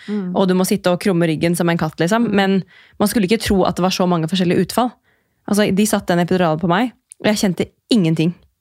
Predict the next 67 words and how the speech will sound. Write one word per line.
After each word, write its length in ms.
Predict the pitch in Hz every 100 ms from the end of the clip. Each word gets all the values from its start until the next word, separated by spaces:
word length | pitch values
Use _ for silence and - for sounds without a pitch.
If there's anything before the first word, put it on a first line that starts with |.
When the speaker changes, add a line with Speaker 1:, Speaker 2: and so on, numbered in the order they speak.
| _ -
Speaker 2:
Det 100 | 214
gikk 60 | 214
fra 80 | 220
Speaker 1:
Nei. 40 |
Speaker 2:
dag 180 | 185 156
til 80 | 208
natt. 140 | 196 -
Jeg 80 | -
kjente 280 | 233 170 -
ikke 300 | - - 190 214
en 100 | 214 220
eneste 340 | 202 147 -
Speaker 1:
Oi. 60 | 208
Speaker 2:
rie. 260 | 190 151 240 _ _ _ _ _ _ _
Og 100 | -
det 80 | 214
er 100 | 254
sånn, 180 | 233 202
når 180 | 185 208
jeg 100 | 185
forteller 320 | 202 196 165
det 100 | 151
til 80 | 165
folk, 140 | 208
så 80 | 214
er 40 | 196
folk 140 | 170
sånn, 120 | 170
«Hæ? 180 | 160 - - _ _ _ -
Kjenn-» 180 | - 233
Speaker 1:
Hvordan 80 | 170
er 80 | 165
det 80 |
mulig? 360 | 175 202 170 247 - - - - - - _ 330
Speaker 2:
Ja, 80 | 330
hvordan 280 | 277 294 277
er 80 |
det 80 | 262
mulig? 200 | 254 226 254
Jeg 80 |
vet 160 | 240 -
ikke 100 | 240
om 100 | 233
det 100 | 214
var 240 | 202 214 208
nesten 460 | 226 - 220 214 190
too 160 | - 208
good 240 | 175 165 -
to 60 |
be 120 | 175
true, 240 | 185 226 403
men 280 | 415 339 226
det 100 | 269
var, 280 | 262 233 254 -
det 200 | 208 240
var 320 | 196 185 254 247
s-, 300 | - - _ -
fra 360 | - - 240 247
helvete 500 | 254 170 156 160 202
til 140 | 233 233
himmel, 180 | 156 180
for 140 | 202
å 20 |
si 60 | 202
det 100 | 180
sånn. 140 | 226
Speaker 1:
Ja. 200 | 247 262